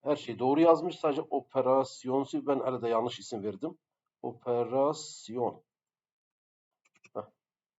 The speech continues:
Aynen kendisi doğru yazmış. Sadece veri tablomun adını, bakın gördüğünüz gibi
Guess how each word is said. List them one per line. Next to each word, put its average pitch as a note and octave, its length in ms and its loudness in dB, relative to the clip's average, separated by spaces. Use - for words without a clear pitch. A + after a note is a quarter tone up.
Aynen B2+ 360 -4
kendisi C#3 340 -8
doğru C3 220 0
yazmış. A#2 340 -2
Sadece B2 380 -2
veri B2+ 180 -6
tablomun C3 340 0
adını, A#2 340 -4
bakın A#2+ 220 -10
gördüğünüz B2+ 340 -6
gibi C3 300 -6